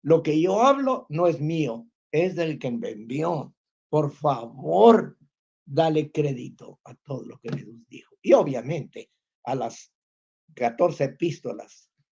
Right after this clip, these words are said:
trece que escribió Pablo y la de los hebreos, que no sabemos exactamente quién escribió, más las escri-, que escribió Pedro, las que escribió Juan,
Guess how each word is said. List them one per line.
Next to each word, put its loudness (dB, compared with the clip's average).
trece 0
que -4
escribió -6
Pablo -6
y -6
la -6
de -6
los -8
hebreos, -2
que -4
no -8
sabemos -2
exactamente -10
quién -12
escribió, -4
más 2
las -2
escri-, -4
que -6
escribió -2
Pedro, 8
las -6
que -10
escribió -6
Juan, -8